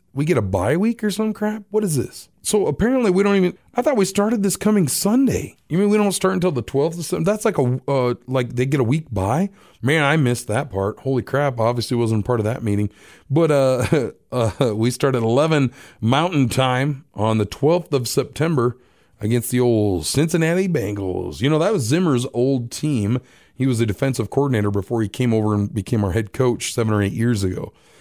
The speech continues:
And then we go out on week two. It's the Arizona Cardinals. That's on the nineteenth of September. So that's what we're looking forward to.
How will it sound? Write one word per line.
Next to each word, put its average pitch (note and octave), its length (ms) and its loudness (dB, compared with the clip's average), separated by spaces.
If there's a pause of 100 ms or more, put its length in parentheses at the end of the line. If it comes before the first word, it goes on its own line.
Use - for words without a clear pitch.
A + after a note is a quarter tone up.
(280)
And C3 80 2
then F#3 80 4
we G3 80 4
go F3 120 4
out E3+ 60 2
on C#3+ 120 2
week D3+ 320 0
two. D#3+ 560 2
It's C3 180 -4
the C3 260 0
Arizona C#3 380 0
Cardinals. C3 480 -2
That's B2+ 180 -4
on A#2+ 100 -2
the A2 60 0
nineteenth A2 440 -2
of F#2+ 100 -10
September. - 420 -10
So - 160 -6
that's F3+ 220 -2
what C4 100 0
we're A3+ 120 0
looking E3 340 0
forward C3+ 440 0
to. - 220 -8